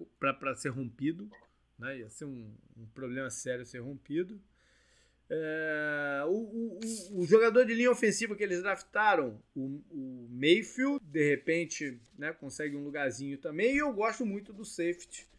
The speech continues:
o Rich Grant, do segundo round, ex-U C F, um jogador muito inteligente, voluntarioso. Não é tão atlético, mas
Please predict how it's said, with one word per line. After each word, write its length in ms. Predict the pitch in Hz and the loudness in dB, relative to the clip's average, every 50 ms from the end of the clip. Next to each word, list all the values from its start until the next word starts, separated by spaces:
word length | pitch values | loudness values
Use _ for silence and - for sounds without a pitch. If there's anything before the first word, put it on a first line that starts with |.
| - - _ _ _ _ _ | -20 -20 _ _ _ _ _
o 180 | 170 160 156 160 | -6 -4 -2 0
Rich 260 | 170 170 165 - 196 | -2 -2 -2 -4 -4
Grant, 480 | 151 135 131 135 147 151 139 - - 127 | -4 -4 -4 -2 -4 -4 -6 -10 -12 -12
do 140 | 135 135 | -14 -18
segundo 340 | - - 139 131 143 135 120 107 113 | -18 -14 -12 -10 -8 -8 -6 -6 -6
round, 280 | 127 139 147 139 127 127 | -6 -6 -6 -4 -2 -2
ex-U 360 | 131 127 113 - - 131 127 | -2 -2 -4 -6 -8 -8 -8
C 220 | 110 - - 110 | -8 -8 -8 -8
F, 320 | 127 143 147 147 - - 139 | -6 -6 -6 -8 -8 -10 -10
um 60 | 127 | -10
jogador 640 | 113 127 127 131 123 127 139 156 156 139 120 107 113 _ _ _ _ _ - | -8 -4 -4 -2 -2 0 0 2 4 4 4 2 -2 _ _ _ _ _ -2
muito 260 | 143 151 196 240 233 226 | 4 6 6 6 6 6
inteligente, 600 | - 202 175 151 117 113 143 160 175 165 - 127 | 4 4 4 4 4 2 0 0 0 -2 -4 -8
voluntarioso. 960 | 139 156 151 139 123 - 156 143 135 127 123 139 147 156 156 139 156 165 151 _ _ _ _ _ _ _ - | -8 -8 -8 -8 -8 -6 -4 -4 -2 -2 -4 -4 -4 -6 -6 -8 -12 -16 -18 _ _ _ _ _ _ _ -4
Não 180 | 156 170 180 202 | 0 0 2 2
é 80 | 202 | 2
tão 400 | - - _ - 202 220 233 233 | 0 4 _ 10 10 10 8 6
atlético, 840 | 220 185 - - 165 151 156 165 170 175 170 - - - - 190 175 | 4 2 0 0 2 4 4 4 4 4 2 -2 -10 -10 -10 -10 -8
mas 640 | 170 165 165 165 165 160 147 - - - - - | -8 -6 -6 -6 -6 -6 -8 -10 -14 -14 -16 -18